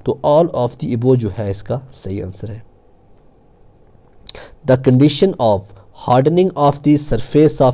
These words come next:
the fish, thereby delaying the salt penetration, तो साल्ट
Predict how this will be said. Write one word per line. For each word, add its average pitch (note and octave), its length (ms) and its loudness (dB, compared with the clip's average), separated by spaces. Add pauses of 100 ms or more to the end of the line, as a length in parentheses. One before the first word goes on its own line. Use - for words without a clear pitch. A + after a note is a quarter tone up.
(120)
the A2 60 -2
fish, - 280 -2 (640)
thereby D#3+ 500 4 (260)
delaying D3 540 4
the D#3 340 2
salt C#3+ 320 2 (100)
penetration, B2 720 0 (580)
तो A#2+ 140 0
साल्ट D#3+ 580 2